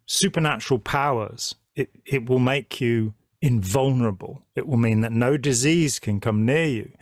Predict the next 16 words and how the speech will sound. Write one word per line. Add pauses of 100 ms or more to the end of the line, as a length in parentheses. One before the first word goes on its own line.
(180)
It
will
mean
that
you
have (840)
emotional
equanimity.
It
will
mean
that
you
have
a
fantastic